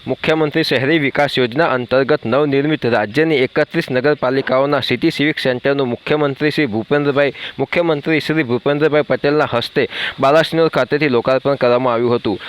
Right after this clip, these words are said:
શહેરી વિકાસ અને શહેરી ગૃહ નિર-, ગૃહ નિર્માણ વિભાગ હેઠળ કપોલંજ નગરપાલિકા સ્થિત સિટી સિવિક સેન્ટરનું ઈ લોકાર્પણ કરવામાં આવ્યું હતું. અન્ન અને નાગરિક પુરવઠા, સામાજિક ન્યાય અને અધિકારિતા રાજ્યમંત્રી શ્રી ભીખુજી-, ભીખુસિંહજી પરમારે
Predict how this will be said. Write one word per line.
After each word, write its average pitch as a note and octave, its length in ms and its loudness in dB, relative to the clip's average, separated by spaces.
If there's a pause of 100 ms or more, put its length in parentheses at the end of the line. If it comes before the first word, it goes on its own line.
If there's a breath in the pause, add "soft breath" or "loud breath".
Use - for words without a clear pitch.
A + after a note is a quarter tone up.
(140)
શહેરી D#3 360 4
વિકાસ E3+ 360 2
અને E3 140 2
શહેરી C#3+ 340 0
ગૃહ D#3 360 2
નિર-, C#3 200 2
ગૃહ D#3 260 2
નિર્માણ D3+ 320 2
વિભાગ C#3 360 2
હેઠળ C#3+ 200 0
કપોલંજ C#3+ 460 0
નગરપાલિકા C#3+ 600 2
સ્થિત D#3 360 -2 (380 loud breath)
સિટી D#3 260 0
સિવિક D#3+ 280 0
સેન્ટરનું D3 520 0
ઈ D3+ 120 2
લોકાર્પણ C3+ 480 2
કરવામાં A#2+ 380 0
આવ્યું A#2+ 200 0
હતું. A#2 220 -2 (420 loud breath)
અન્ન F3+ 200 2
અને D#3 220 0
નાગરિક C#3+ 440 0
પુરવઠા, D3 500 2 (420 loud breath)
સામાજિક D#3 460 2
ન્યાય D#3 220 2
અને D#3 160 2
અધિકારિતા D3 520 2
રાજ્યમંત્રી C#3+ 800 0 (180)
શ્રી D#3 200 0
ભીખુજી-, D#3 540 0 (140)
ભીખુસિંહજી D#3+ 560 0
પરમારે C3+ 560 0